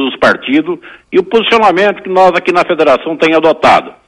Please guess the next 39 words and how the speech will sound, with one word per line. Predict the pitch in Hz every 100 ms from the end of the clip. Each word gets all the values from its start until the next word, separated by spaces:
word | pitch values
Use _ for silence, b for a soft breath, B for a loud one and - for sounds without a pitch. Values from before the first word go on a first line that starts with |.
| _
é | - 135
um | 131
posicionamento | 104 120 107 101 - 104 - 110 90 92 139 160 175
de | 131 123
independência | 120 120 107 98 98 104
política | - 92 90 156 170 - 170 B B -
de | 127
quem | - 185 208
quer | 151 139 156 151
que | 147
esteja | 131 - 143 147 143
no | 147
governo. | 147 113 120 87 - _ b b _ -
Nós | 110 135 131
tivemos | 123 113 127 110 110
aqui, | 92 117 147 143 107
pra | - 107
você | -
ter | 113
uma | 113
ideia, | 92 113 156 131
de, | 98 131
quando | - 123 120
eu |
entrei | 117 135
na | 127
federação, | 117 110 107 92 - 131 131 B B B
foi | 123
o | 120
primeiro | 127 110 156 151
governo | 131 107 123 131
do | 117
Roberto | 95 107 123 117 101
Requião, | 110 110 107 127 156 139
foi | 143 131 98 - B B B
uma, | 101 107 107 98 90
uma | 87 110
discussão | 113 - 120 - 135 123
muito | 127 165 165 104 87